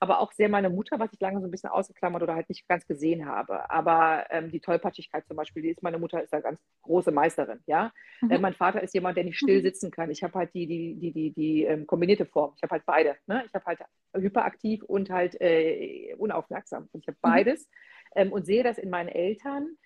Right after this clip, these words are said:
Speaker 1: Ähm, und die sagen, oder ich habe denen das gesagt, es ist A D H S und so. Und meine, meine Mutter so, „Ja, hab schon mal gelesen irgendwo.“ Mein Vater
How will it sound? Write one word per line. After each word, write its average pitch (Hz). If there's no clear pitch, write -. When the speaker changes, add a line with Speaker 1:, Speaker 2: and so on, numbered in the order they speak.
Speaker 1:
Ähm, 208
und 202
die 240
sagen, 233
oder 156
ich 117
habe 185
denen 165
das 156
gesagt, 208
es 190
ist -
A 170
D 160
H 151
S -
und 202
so. 208
Und 190
meine, 175
meine 180
Mutter 190
so, 196
„Ja, 233
hab 262
schon 233
mal 233
gelesen 202
irgendwo.“ 269
Mein 208
Vater 190